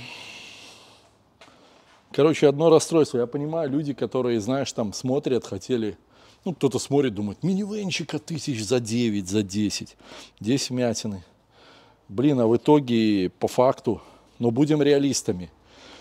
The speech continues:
Мы посмотрели его пятнадцать секунд, а теперь представьте, если его на яму поднять, да, там, ну, на подъемнике поднять,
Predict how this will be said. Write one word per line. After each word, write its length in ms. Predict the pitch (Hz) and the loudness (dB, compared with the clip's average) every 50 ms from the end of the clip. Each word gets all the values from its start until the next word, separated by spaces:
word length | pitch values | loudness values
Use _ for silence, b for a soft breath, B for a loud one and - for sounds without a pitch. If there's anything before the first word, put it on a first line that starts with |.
| B B B | B B B
Мы 80 | 117 | -4
посмотрели 480 | 107 131 123 - 151 151 151 160 156 143 | -2 -2 0 2 2 4 4 4 2 2
его 160 | 143 139 135 | 2 0 0
пятнадцать 480 | 113 - 147 113 156 151 147 131 - - | 0 -2 -6 -4 -2 -2 -4 -4 -4 -4
секунд, 460 | 151 139 - 165 165 180 185 190 - _ B B B B B B B B B B B B B _ - | -6 -4 -2 -2 -2 -2 -2 -4 -8 _ B B B B B B B B B B B B B _ -4
а 100 | 123 110 | -4 -2
теперь 160 | - 147 131 | 0 0 0
представьте, 540 | 117 - 120 - - 156 147 - - - 117 | 0 -2 -10 -8 -4 -4 -4 -4 -6 -8 -8
если 180 | 98 - - 110 | -8 -8 -8 -8
его 160 | 110 107 104 | -8 -8 -8
на 120 | 101 107 | -6 -4
яму 320 | 110 127 143 156 156 139 113 | -2 -2 -2 -2 -4 -6 -6
поднять, 440 | - 120 113 107 110 110 101 95 | -6 -6 -6 -6 -8 -8 -10 -8
да, 140 | 87 113 127 | -6 -8 -8
там, 180 | - - 107 113 | -6 -8 -8 -4
ну, 260 | 165 170 156 123 107 | 0 0 0 0 0
на 140 | 104 117 117 | 0 0 2
подъемнике 560 | - 127 117 120 156 175 170 151 131 - 135 | 4 4 4 4 4 2 0 -2 -4 -6 -6
поднять, 540 | 101 - 120 120 113 117 113 107 - - | -4 -4 -4 -4 -4 -6 -8 -8 -10 -14